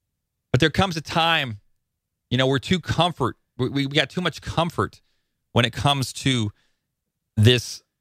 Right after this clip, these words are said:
walk of Christianity. It's too comfort for people. You know, it's like the, the, the, the modern day, uh, you know, people used to say, "I'm Catholic,"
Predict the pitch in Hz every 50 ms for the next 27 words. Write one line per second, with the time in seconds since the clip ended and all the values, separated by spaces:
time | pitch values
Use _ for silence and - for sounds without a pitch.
0 | _ _ _ _ _ _ _ _ _ _ - - 98 104 117 117 117 113 - -
1 | - - - _ _ _ _ _ _ - 101 - - - 120 - - - 104 101
2 | 101 110 110 98 87 - 110 - _ _ _ _ _ _ _ _ _ _ _ _
3 | _ _ _ _ _ _ _ _ - - - - - 240 202 - 160 185 220 -
4 | - - - 95 90 90 85 - - 67 101 _ _ _ _ _ - 151 156 160
5 | 160 156 135 117 147 147 139 - 170 151 131 - 139 139 - 156 151 139 131 113
6 | - 143 139 139 139 - _ - 147 139 143 147 151 151 156 147 135 127 131 131
7 | 131 131 127 123 117 113 110 107 101 98 98 - _ _ _ _ _ _ _ _
8 | _ - 120 120 107 143 143 139 135 120 110 110 120 110 113 123 131 135 123 -
9 | 131 131 120 107 - 80 62 -